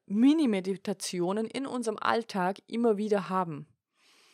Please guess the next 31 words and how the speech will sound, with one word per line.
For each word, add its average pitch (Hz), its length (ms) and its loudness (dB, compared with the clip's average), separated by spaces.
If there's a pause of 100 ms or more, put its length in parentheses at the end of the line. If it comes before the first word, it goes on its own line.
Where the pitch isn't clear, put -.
(680)
Weil 185 200 2
ich - 120 -10
glaube, 214 420 4
dort 202 380 4
liegt 208 380 -6
ganz, 214 240 0
ganz 208 240 -6
viel 240 220 -4
begraben, 208 580 0
auch - 240 -2
für - 180 -4
einen 180 180 -4
selber, 233 520 0
um 202 140 -6
zu - 100 -8
reflektieren, 190 680 -4
um 190 120 -8
sich - 180 -10
auseinanderzusetzen 220 1120 -2
und 202 300 -6
um 208 80 -4
sich 202 300 -8
auf 185 80 -6
seinen 185 200 -6
Körper 208 380 -2
zu - 100 -8
fokussieren, 247 800 -6
sich - 180 -12
zu - 140 -14
pflegen 202 640 -4
auch 165 460 -2